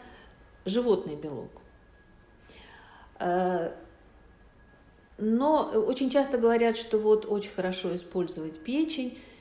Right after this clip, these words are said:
Я никогда не рекомендую в продуктах питания печень, потому что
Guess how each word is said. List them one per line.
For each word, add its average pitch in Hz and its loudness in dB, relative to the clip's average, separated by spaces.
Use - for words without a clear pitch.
Я 277 0
никогда 247 0
не 202 4
рекомендую 196 0
в 180 -16
продуктах 190 -2
питания 175 -6
печень, 226 -4
потому 202 -2
что 220 -2